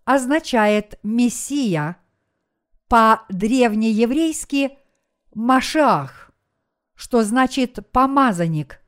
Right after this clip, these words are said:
Давайте посмотрим Луки, глава первая, стихи пятидесятый,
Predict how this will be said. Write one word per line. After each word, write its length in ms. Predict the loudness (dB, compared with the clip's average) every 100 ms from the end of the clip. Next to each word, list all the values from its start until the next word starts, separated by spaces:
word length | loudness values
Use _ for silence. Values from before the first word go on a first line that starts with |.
| _ _ _ _ _ _ _ _ _
Давайте 480 | 0 4 4 4 2
посмотрим 800 | 0 0 -2 -2 -2 0 -4 -4 _
Луки, 600 | -4 0 0 -2 -4 -4 -8 _ _ _ -12
глава 680 | 0 4 6 4 4 0 -4
первая, 640 | -2 0 0 0 0 -2 -6 _ _ _
стихи 880 | -20 -6 -6 -2 -2 0 0 -4 _
пятидесятый, 1040 | -6 -4 -4 -4 -4 -4 -6 -4 -6 -6